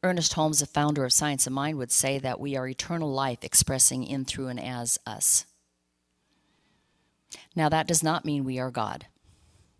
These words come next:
It means that we are expressions of it. Rather like saying a drop in the ocean is the ocean, it isn't. It's an aspect of it.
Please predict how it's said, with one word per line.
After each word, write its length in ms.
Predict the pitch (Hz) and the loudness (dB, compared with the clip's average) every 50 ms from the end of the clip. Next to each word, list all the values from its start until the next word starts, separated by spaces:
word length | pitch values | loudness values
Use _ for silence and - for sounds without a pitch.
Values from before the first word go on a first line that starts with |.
| _ _ _ _ _ _ _ _ _ _ _ _ _ _ _ _ _ _ - - _ _ | _ _ _ _ _ _ _ _ _ _ _ _ _ _ _ _ _ _ -20 -20 _ _
It 160 | - 147 139 - | -8 -8 -4 0
means 220 | 139 139 135 - | 0 0 0 0
that 120 | - - | 0 0
we 160 | 117 143 143 135 | 0 0 0 0
are 180 | 131 127 - - | 0 -2 -4 -6
expressions 680 | - - - - - 139 123 - - - 127 117 - - - - | 0 4 4 4 4 4 2 2 0 0 2 0 0 0 0 -6
of 120 | 123 - | -6 -6
it. 320 | - - - - - - - _ _ _ _ _ _ _ _ _ _ _ _ _ _ _ _ _ _ _ _ _ _ _ _ _ _ _ _ _ _ _ _ _ _ _ _ _ _ _ _ _ _ _ _ _ _ _ _ _ _ _ _ _ - _ _ - | -6 -10 -6 -6 -8 -8 -8 _ _ _ _ _ _ _ _ _ _ _ _ _ _ _ _ _ _ _ _ _ _ _ _ _ _ _ _ _ _ _ _ _ _ _ _ _ _ _ _ _ _ _ _ _ _ _ _ _ _ _ _ _ -20 _ _ -4
Rather 240 | 131 131 131 135 | -4 -2 0 0
like 220 | 127 120 120 117 - | 0 0 0 4 4
saying 240 | - - 135 131 123 | 4 4 4 0 -4
a 40 | |
drop 280 | 113 139 135 127 127 - | -4 -2 -2 -2 -2 -2
in 80 | 135 131 | -6 -6
the 100 | 120 80 | -6 -6
ocean 320 | 120 127 - - 123 123 | -6 -4 -6 -6 -6 -6
is 160 | 120 117 - | -6 -6 -6
the 140 | - - - | -6 -6 -8
ocean, 320 | 117 113 107 - 107 107 | -6 -4 -4 -4 -6 -6
it 100 | 117 123 | -10 -10
isn't. 400 | 113 104 - 113 127 143 - - - _ _ _ _ _ _ _ _ _ _ _ _ _ _ _ _ _ _ _ _ _ _ _ _ _ _ _ _ _ _ _ _ _ _ _ _ _ _ _ _ _ _ _ _ _ _ _ | -6 -4 -4 -4 -4 -6 -8 -8 -10 _ _ _ _ _ _ _ _ _ _ _ _ _ _ _ _ _ _ _ _ _ _ _ _ _ _ _ _ _ _ _ _ _ _ _ _ _ _ _ _ _ _ _ _ _ _ _
It's 160 | - 104 - - | -14 -8 -8 -6
an 80 | 117 | -6
aspect 480 | 110 117 113 - - - 104 - - - | -6 -4 -2 -2 -2 -2 -4 -10 -6 -8
of 120 | 107 98 | -8 -6
it. 120 | - - | -8 -12